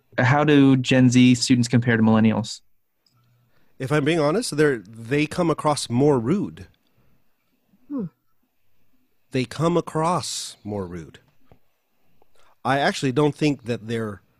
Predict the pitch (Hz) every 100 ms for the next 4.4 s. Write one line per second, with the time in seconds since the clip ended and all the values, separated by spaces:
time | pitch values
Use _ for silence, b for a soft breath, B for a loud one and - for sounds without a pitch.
0 | _ _ _ _ _ _ _ _ - 120
1 | 190 143 123 135 147 117 156 208 76 -
2 | _ _ _ _ _ _ _ b b 113
3 | 123 107 - 180 233 - - 135 110 101
4 | 90 80 90 113